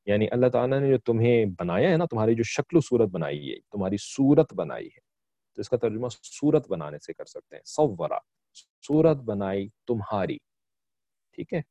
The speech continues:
यानी हमारी जो भी physical, अ, यानी इस, इसके अंदर physical, अ, अ, यानी हमारी construction आ जाती है, ठीक है। तो अल्लाह ताला ने जो सु-, physical construction बनाई, फ़अहसना सुवरकुम, बस बेहतरीन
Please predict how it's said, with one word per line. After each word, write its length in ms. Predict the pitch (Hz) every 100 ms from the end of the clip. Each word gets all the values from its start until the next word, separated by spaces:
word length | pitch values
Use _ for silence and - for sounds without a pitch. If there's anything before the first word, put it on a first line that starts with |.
| _ _ _ _ _ -
यानी 160 | 101
हमारी 380 | 95 98 98 107
जो 260 | 92 131 147
भी 300 | 117 113 175 _ _
physical, 560 | 117 104 101 107 101 90
अ, 760 | 85 82 80 76 71 71 73
यानी 160 | 76 76 71
इस, 400 | 65 - 101 - -
इसके 220 | - 160
अंदर 160 | 156
physical, 500 | 151 - 156 156 120
अ, 400 | 78 71 64 62 57 _
अ, 220 | 80 71 - _ -
यानी 160 | 85 85
हमारी 240 | 87 87
construction 560 | 90 92 - - - 76
आ 80 | 62
जाती 300 | - - 57
है, 100 | 65 _ _ _ -
ठीक 160 | 139 139
है। 80 | 131 _ _ _ -
तो 60 |
अल्लाह 200 | 117 139
ताला 260 | 139 135 139
ने 100 | 143
जो 120 | 135
सु-, 240 | - - 120
physical 320 | 135 143 139
construction 520 | 123 110 120 - 120
बनाई, 320 | 104 98 113 123 _ -
फ़अहसना 960 | 143 - - 208 - - 160 151 143 135
सुवरकुम, 840 | - 135 120 107 98 - 127 82 _ _ _ _ _ -
बस 200 | 170 -
बेहतरीन 1000 | 95 135 123 - 143 139 165 220 247 240